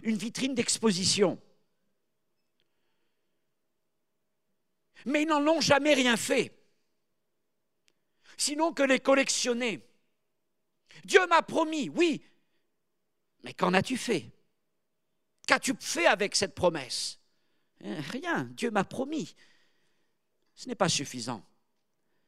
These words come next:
Voyez-vous, la promesse de Dieu, c'est un peu comme une semence que le Seigneur confie au semeur. Le semeur pourrait très bien ausculter la semence sous tous les angles,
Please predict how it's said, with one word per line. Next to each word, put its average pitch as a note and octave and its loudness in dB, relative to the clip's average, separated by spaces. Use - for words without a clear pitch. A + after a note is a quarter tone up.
Voyez-vous, C4+ 6
la C#4+ 6
promesse C#4+ -2
de A#3 -4
Dieu, C4 -4
c'est A3+ -4
un B3 -4
peu C#4 -6
comme A3+ -2
une A3+ -6
semence B3+ 0
que - -6
le A#3 0
Seigneur A#3+ -2
confie A3 -8
au B3 0
semeur. A#3 0
Le C4+ 4
semeur D#4 2
pourrait C4 0
très C4+ -2
bien C#4 -4
ausculter B3+ -4
la A#3+ 0
semence A3+ -4
sous - -8
tous B3 -10
les A3+ 0
angles, A#3+ -4